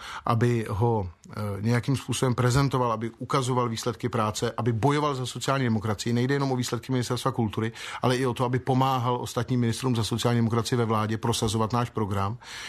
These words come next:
V tomhle byl, eh, podle mého názoru Antonín Sta-, Staněk velmi slabý. A nekritizoval jsem ho ani za ty tolikrát zmiňované, zmiňované personální rošády v těch velkých institucích. Možná, eh, bych byl trochu, eh,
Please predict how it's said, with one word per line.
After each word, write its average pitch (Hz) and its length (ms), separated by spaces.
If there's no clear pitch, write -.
V - 80
tomhle 131 240
byl, 131 200
eh, 110 40
podle 123 240
mého 123 160
názoru 123 300
Antonín 123 260
Sta-, 120 240
Staněk 120 320
velmi 110 200
slabý. 110 440
A 117 680
nekritizoval 143 640
jsem 139 160
ho 131 200
ani 127 400
za 113 200
ty 123 360
tolikrát 120 480
zmiňované, 117 720
zmiňované 117 580
personální 117 540
rošády 113 560
v - 60
těch 107 180
velkých 110 360
institucích. 127 600
Možná, 123 680
eh, 117 320
bych 120 440
byl 123 260
trochu, 127 560
eh, 113 800